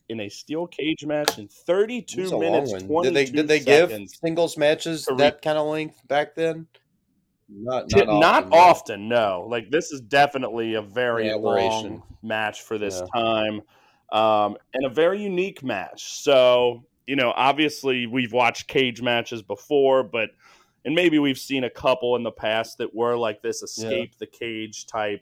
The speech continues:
Speaker 1: You know, these days it's more
Speaker 2: Yeah.
Speaker 1: pinfalls. Sometimes it'll be pin or escape, but this one was just straight up first one to
Speaker 2: Yeah.
Speaker 1: escape the cage wins. So it definitely is a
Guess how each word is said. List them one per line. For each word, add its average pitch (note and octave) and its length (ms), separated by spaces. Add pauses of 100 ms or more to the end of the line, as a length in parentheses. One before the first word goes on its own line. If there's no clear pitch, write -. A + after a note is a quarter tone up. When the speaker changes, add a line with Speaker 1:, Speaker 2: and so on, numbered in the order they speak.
Speaker 1:
You A#2+ 100
know, A2 140
these C3+ 320
days B2 320
it's A#2 200
more A#2+ 360
Speaker 2:
Yeah. G2+ 100
Speaker 1:
pinfalls. A2+ 680
Sometimes B2 680
it'll A#2 160
be A2+ 140
pin A#2 400
or C3+ 240
escape, A#2 560 (520)
but A2 140
this D#3+ 220
one C#3+ 160
was B2+ 100
just A2 200
straight C#3 440
up B2 220
first D3+ 400
one C#3 160
to B2 160
Speaker 2:
Yeah. A2+ 180
Speaker 1:
escape A2+ 220
the A2 60
cage A2 380
wins. G#2 520
So A2+ 180
it G#2+ 200
definitely B2+ 600
is A2 180
a G#2 200